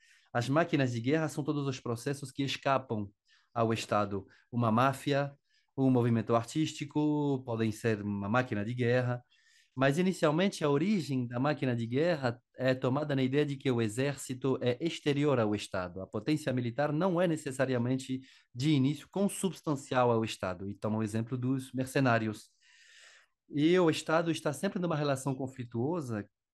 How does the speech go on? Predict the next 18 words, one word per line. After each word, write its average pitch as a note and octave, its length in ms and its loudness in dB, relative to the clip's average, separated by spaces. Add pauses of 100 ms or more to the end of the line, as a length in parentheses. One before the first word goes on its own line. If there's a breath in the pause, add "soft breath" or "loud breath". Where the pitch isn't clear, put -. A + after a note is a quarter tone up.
numa B2 240 -2
relação A#2+ 380 0
de B2+ 60 -6
tentativa D3 720 2
de C#3+ 120 -2
integração C#3 720 -2
e, D#3 60 0
ao C#3+ 80 0
mesmo C3+ 340 -4
tempo, D#3 220 -4
uma C#3+ 140 -4
relação B2+ 420 0
de B2 80 -4
desconfiança C#3 720 -2
com C3 160 -2
seu B2 220 -2
aparelho G#2+ 400 0
armado. G2 460 -6